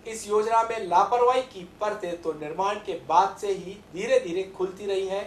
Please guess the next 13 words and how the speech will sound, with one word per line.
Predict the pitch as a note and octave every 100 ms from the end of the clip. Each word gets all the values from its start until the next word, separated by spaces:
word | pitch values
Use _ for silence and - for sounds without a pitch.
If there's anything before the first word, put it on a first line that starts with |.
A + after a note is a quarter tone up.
| - - - -
लेकिन | F3+ C4 - E3 F3 - D#3+
अफसोस | - - B3 C4 - -
इस | A#3+ -
बात | A#3+ A#3 A#3+
का | A3
है | G3+ G3+
कि | G3+ F#3+ - - - -
पचास | G#3 B3+ C4 C4+ F#3+
करोड़ | F3+ F#3+ G3
की | - F3+ G3
इस | F#3+ E3
महत्वपूर्ण | D#3+ F3 A#3+ A#3+ A#3 A3 D3+
योजना | E3 E3+ F#3+